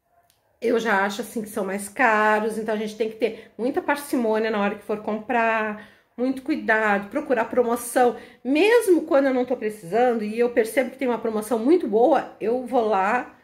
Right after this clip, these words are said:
e aproveito, sabe? Aproveito porque no outro final de semana provavelmente não vai ter <laughs> promoção, então eu aproveito, tá?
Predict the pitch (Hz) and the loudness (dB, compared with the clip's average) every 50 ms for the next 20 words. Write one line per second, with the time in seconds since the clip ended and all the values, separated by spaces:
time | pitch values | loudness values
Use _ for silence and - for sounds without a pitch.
0 | _ _ _ _ - 254 262 277 269 277 - 381 359 381 302 247 214 202 - - | _ _ _ _ -8 -4 -2 -2 -2 0 0 0 2 4 2 2 2 -2 -6 -8
1 | 190 165 180 202 - 269 240 - 165 165 - 294 277 320 320 320 - 370 359 - | -4 -2 0 0 0 -2 -4 -6 -6 -6 -6 -4 -2 -2 -2 -2 -4 -6 -2 0
2 | 359 349 320 285 269 285 - - 302 311 311 311 339 302 294 302 302 302 - - | 2 2 4 2 0 0 -2 -2 -2 -2 -2 -2 -2 -2 -2 -4 -4 -8 -14 -20
3 | - - _ _ _ _ _ - 302 285 262 294 277 269 285 302 320 311 302 302 | -20 -20 _ _ _ _ _ -2 0 0 2 2 0 0 0 0 0 2 2 2
4 | 302 440 - - 349 320 349 370 370 - - - 359 - - 480 440 453 - 349 | 4 4 4 4 6 6 6 6 6 2 -2 -8 -4 0 2 2 2 2 0 -2
5 | 359 - 254 226 262 254 - 339 277 247 208 185 156 160 - 160 156 - - - | -2 0 0 -2 -2 -4 -8 -6 -4 -4 -2 -2 -4 -6 -10 -12 -14 -16 -20 -20
6 | - - - - _ _ _ _ - 247 247 262 262 | -20 -20 -20 -20 _ _ _ _ 0 0 0 0 -2